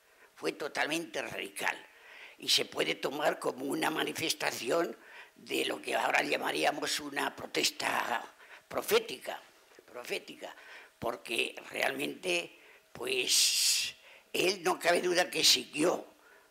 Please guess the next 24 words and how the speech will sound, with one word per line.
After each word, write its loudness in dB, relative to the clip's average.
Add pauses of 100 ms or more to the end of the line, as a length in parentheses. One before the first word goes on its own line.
(500)
como -4
su 0
guía 2
fue 0
el 2
Evangelio, 0
vivir 0
el 2
Evangelio 0
y 4
predicarlo. 0 (380)
Por -4
eso 2
era 4
laico, 0
porque -8
dice -4
que 0
en -2
aquel -2
momento, -2
en 2
aquella 2
época, 0